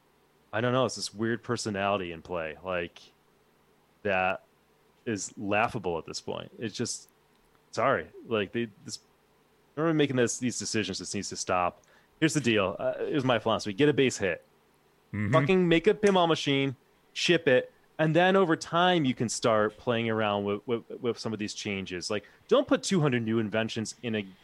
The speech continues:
Speaker 1: in your first pinball machine ever. What that means is, like, these innovations are, are things that are untested, right? So you might fail. There might be a good reason why other companies aren't doing this, right? So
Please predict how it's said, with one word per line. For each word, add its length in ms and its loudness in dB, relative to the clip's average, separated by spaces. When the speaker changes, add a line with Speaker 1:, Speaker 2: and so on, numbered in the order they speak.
Speaker 1:
in 60 -2
your 100 0
first 360 0
pinball 220 2
machine 420 -4
ever. 420 0
What 140 2
that 140 4
means 320 2
is, 140 0
like, 140 2
these 160 -6
innovations 920 -4
are, 240 -2
are 180 2
things 320 -4
that 320 -2
are 360 2
untested, 600 -4
right? 280 0
So 380 4
you 80 -6
might 200 0
fail. 180 4
There 100 2
might 200 2
be 100 4
a 40 2
good 200 2
reason 420 0
why 440 -2
other 220 0
companies 360 -4
aren't 160 -2
doing 280 -4
this, 200 -18
right? 160 -2
So 220 -2